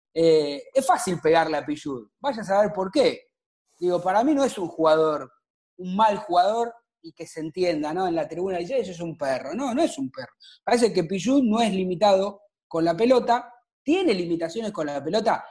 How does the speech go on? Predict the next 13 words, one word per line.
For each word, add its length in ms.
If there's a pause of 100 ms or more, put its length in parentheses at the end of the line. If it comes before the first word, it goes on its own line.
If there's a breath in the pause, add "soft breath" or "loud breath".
(180)
Tiene 340
limitaciones 640
con 80
la 100
pelota. 240
No 140
es 100
Ronaldinho, 760
no 60
es 160
un 100
delantero. 640
Digo, 220